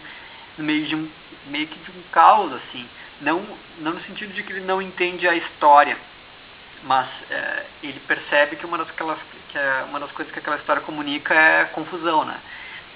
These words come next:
E aqui, como o, o, o desenho do Paul Smith, ele é muito mais claro, ele usa muito mais plano, os planos um pouco mais abertos, e o desenho dele é muito mais detalhado por causa dessa influência do Alex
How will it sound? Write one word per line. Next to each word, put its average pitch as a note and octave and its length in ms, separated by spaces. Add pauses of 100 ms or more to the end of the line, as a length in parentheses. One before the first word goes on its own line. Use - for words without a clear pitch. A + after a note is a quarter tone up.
(300)
E D#3 220
aqui, F3+ 480 (120)
como F#3 280
o, C#3+ 1000 (680)
o, - 540 (220)
o C#3 100
desenho C#3 480
do C#3+ 380
Paul D3+ 160
Smith, C#3 380
ele D3+ 100
é D3 40
muito C#3+ 240
mais E3 300
claro, C#3 420
ele D3+ 140
usa D3 180
muito D#3 220
mais D3+ 240
plano, D3+ 300
os C3+ 260 (100)
planos C#3 220
um - 560
pouco - 180
mais C#3 200
abertos, C3+ 640
e C#3+ 60
o C#3 60
desenho C#3 420
dele C#3 180
é C#3+ 40
muito C3+ 220
mais C#3+ 140
detalhado C#3 480
por C#3+ 100
causa C#3 220
dessa C#3 160
influência C3+ 340
do C#3 80
Alex B2+ 220